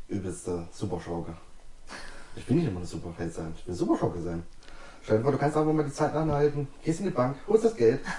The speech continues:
machst ein geiles Leben. Das ist eigentlich unbesiegbar. Unbesiegbar. Wenn eine Kugel auf dich zukommt, hältst, hältst die Zeit an, weichst aus.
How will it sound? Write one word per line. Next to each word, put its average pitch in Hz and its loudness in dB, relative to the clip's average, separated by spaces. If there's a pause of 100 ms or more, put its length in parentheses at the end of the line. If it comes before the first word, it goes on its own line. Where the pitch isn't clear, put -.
(100)
machst 92 -4
ein 90 -2
geiles 90 2
Leben. 123 2 (680)
Das 107 4
ist 107 0
eigentlich 110 4
unbesiegbar. 175 2 (840)
Unbesiegbar. 359 4 (540)
Wenn 95 2
eine 90 0
Kugel 113 2
auf 139 2
dich - -6
zukommt, 226 6 (180)
hältst, 85 -4
hältst 87 -2
die 82 -6
Zeit 107 0
an, 120 -2 (1120)
weichst 87 -4
aus. 85 0